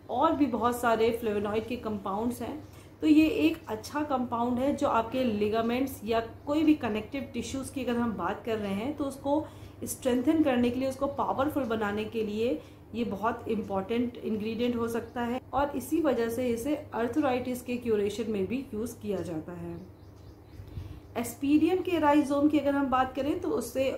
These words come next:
oil extraction के लिए यूज़ किया जाता है, क्योंकि इसमें five percent filmorone और five to eight percent felicic acid मौजूद है, जिसे वर्मी फ्यूज की तरह यूज़ करते हैं। यानी जब टेप वर्म का इन्फेक्शन होता है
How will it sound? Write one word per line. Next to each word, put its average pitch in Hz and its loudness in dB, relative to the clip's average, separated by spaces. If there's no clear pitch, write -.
oil 294 6
extraction 269 -2
के 269 -6
लिए 269 -6
यूज़ 262 -4
किया 254 0
जाता 247 -2
है, 269 -6
क्योंकि 277 2
इसमें 269 0
five 254 0
percent 254 -2
filmorone 214 -2
और 214 0
five 233 2
to 247 -6
eight 302 2
percent 254 0
felicic 208 -2
acid 240 -4
मौजूद 240 0
है, 294 2
जिसे 254 -2
वर्मी 269 6
फ्यूज 269 -6
की 285 -8
तरह 269 -2
यूज़ 262 -2
करते 240 -6
हैं। 302 2
यानी 269 2
जब 277 -4
टेप 302 -2
वर्म 240 -2
का 240 -6
इन्फेक्शन 226 -6
होता 196 -4
है 214 -6